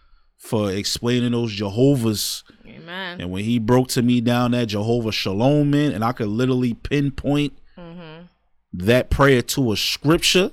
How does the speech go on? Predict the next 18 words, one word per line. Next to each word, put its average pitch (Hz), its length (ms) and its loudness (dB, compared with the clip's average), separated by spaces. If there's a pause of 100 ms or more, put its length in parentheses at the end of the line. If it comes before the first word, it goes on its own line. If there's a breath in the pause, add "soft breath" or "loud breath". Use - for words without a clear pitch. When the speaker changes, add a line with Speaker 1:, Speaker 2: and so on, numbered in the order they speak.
(160)
Speaker 2:
Mm-hmm. 180 440 -14 (120)
Speaker 1:
man, 151 420 -6
if - 140 -12
I 147 120 -2
tell - 240 -2
you 147 160 -2
right 139 180 -2
now, 139 260 -2
man, 135 200 0
that 131 220 -4
thing 127 240 0
done 101 140 -4
helped 117 300 -6
me 110 200 -4
out 90 240 -6
a 69 120 -12
lot. 101 640 0 (180)
Speaker 2:
Amen. 175 420 -18